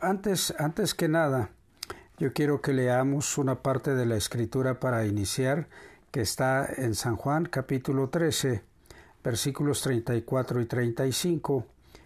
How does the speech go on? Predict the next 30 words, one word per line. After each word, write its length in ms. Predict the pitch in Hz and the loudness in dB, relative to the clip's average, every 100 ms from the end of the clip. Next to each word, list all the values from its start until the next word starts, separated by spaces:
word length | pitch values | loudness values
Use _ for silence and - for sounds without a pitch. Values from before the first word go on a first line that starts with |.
| _ - | _ -4
y 180 | 151 | -2
que 440 | 135 147 139 139 147 | 0 2 4 4 2
va 140 | 139 | 2
a 60 | 190 | 2
da-, 240 | 190 196 | 2 2
vamos, 240 | 151 165 170 | 2 0 0
con 160 | 160 | 0
ella 200 | 165 165 | 2 4
vamos 360 | 156 156 170 - | 4 2 2 2
a 60 | 143 | 2
dar 200 | 147 143 | 2 2
inicio 600 | 135 143 147 - 175 175 - - - - | 2 2 2 0 0 -2 -10 -20 -18 -4
acerca 640 | 123 - 147 139 - 147 | -2 0 0 0 0 0
de 100 | 139 | 2
las 240 | 131 117 - | 0 0 -2
cosas 460 | - 147 143 135 | 0 0 0 -2
que 120 | - | 0
Dios 300 | 135 131 131 | 0 0 0
tiene 460 | - 139 139 147 147 - - - - | 0 0 2 0 -2 -6 -20 -20 -8
para 240 | - 120 | -2 -2
cada 260 | - 131 123 | 0 0 2
uno 240 | 127 131 | 2 2
de 120 | 120 117 | 2 2
nosotros 680 | 117 - 165 160 170 147 | 0 2 0 2 0 0
en 160 | 143 123 | 0 2
esta, 560 | 117 - 131 117 95 - _ - - - - | 0 0 0 0 -2 -8 _ -20 -20 -18 -4
en 180 | 127 120 | 0 2
esta 340 | 113 - 123 | 0 0 2
hora. 320 | 143 160 185 - - - - - - - | 2 2 0 -4 -12 -20 -20 -20 -20 -6
Y 480 | 165 135 127 127 139 | 0 2 2 2 -2